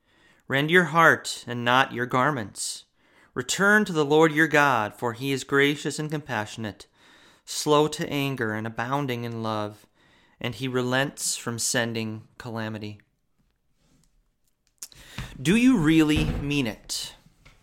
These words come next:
It's a question you've probably asked before. If you're a parent, it's what you say to your kids after their half-hearted apologies, when they've hurt their brother or sister and they know it, but they're dragging their feet as they mumble another canned,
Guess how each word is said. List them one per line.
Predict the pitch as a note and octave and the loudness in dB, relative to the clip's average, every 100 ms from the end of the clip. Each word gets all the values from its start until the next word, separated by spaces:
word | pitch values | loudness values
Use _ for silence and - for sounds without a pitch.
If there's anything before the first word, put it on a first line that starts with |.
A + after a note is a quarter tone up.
| _ _ _ _ _ _ _ | _ _ _ _ _ _ _
It's | - | -12
a | C#3 | -10
question | D3 D3 - C3+ | 0 0 2 -6
you've | B2 A#2+ | -6 -6
probably | - B2 B2+ A#2+ B2 | -2 2 2 0 0
asked | A#2 A#2+ - - | 2 0 -2 -14
before. | - - A#2 A#2 F#3+ - _ _ _ _ _ _ _ _ | -18 -10 -2 -2 -2 -8 _ _ _ _ _ _ _ _
If | - | -4
you're | E3+ D#3+ | 2 2
a | |
parent, | - D3 C#3 D#3 A3 | 2 0 2 2 0
it's | - - | -6 -6
what | C#3 - | -6 -4
you | A#2+ | -10
say | - B2+ | -4 -2
to | A#2+ | -2
your | A#2 | -4
kids | A2 G3+ G3 A2+ - - _ - _ - | -4 -4 -4 -8 -12 -14 _ -20 _ -4
after | B2 - | -4 -2
their | B2 A2+ | -2 0
half-hearted | B2 C3+ - C#3 C3+ C3+ B2+ | 2 2 4 4 6 4 2
apologies, | A#2+ B2+ B2 B2 A#2 A2+ B2+ - - _ _ _ _ _ _ | -2 -2 0 0 -4 -8 -8 -14 -16 _ _ _ _ _ _
when | B2+ | -2
they've | C3+ C3 | 0 2
hurt | D3 D3 | 4 2
their | D3 C3+ | 4 2
brother | C3 B2+ C3 B2+ | 4 2 4 2
or | |
sister | A#2 - C3+ - C#3 | 0 -4 -6 -2 -2
and | B2 | 0
they | A#2 | 0
know | F3+ D3+ | 2 2
it, | A#2 - - - - _ | 0 -2 -10 -20 -20 _
but | G3 | 0
they're | B3 | 0
dragging | F3 D3+ D3 C3+ C3+ | 4 4 4 4 0
their | B2+ | 0
feet | A2+ - A#2 B2 | -2 -6 -6 -6
as | A2+ | -4
they | B2 | -4
mumble | B2+ B2+ B2+ B2 | 0 0 0 -2
another | A#2+ A#2+ A#2 | -2 -2 -4
canned, | - B2 A#2+ A#2+ | -4 -6 -4 -4